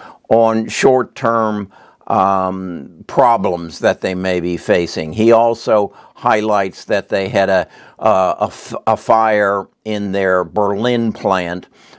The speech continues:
um, recently, which made production difficult. The next thing I then did, which I think, again, uh, is a benefit of Seeking Alpha, is I'm able to go to a January nineteenth,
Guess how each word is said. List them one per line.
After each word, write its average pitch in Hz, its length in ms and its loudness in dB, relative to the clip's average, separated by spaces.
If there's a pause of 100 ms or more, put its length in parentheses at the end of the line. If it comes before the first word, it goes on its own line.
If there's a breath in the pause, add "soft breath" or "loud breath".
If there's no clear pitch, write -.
um, 90 920 -2
recently, 101 1200 0 (240 loud breath)
which 104 460 0
made 107 480 2
production 95 1080 -4
difficult. 98 720 0 (360 loud breath)
The 127 180 2
next 190 360 -4
thing 127 260 2
I 98 240 -2
then 101 360 -4
did, 92 260 -2
which 101 260 -4
I 95 120 6
think, 104 260 -4
again, 101 580 0 (380 soft breath)
uh, 92 320 2
is 104 420 0
a 98 160 2
benefit 104 720 0
of 90 500 2 (360)
Seeking 110 440 0
Alpha, 98 480 0 (280 soft breath)
is 113 160 -4
I'm 127 180 2
able 131 340 2
to 113 140 -10
go 107 420 2
to 104 300 -6
a 92 60 -2
January 101 800 0
nineteenth, 98 920 -4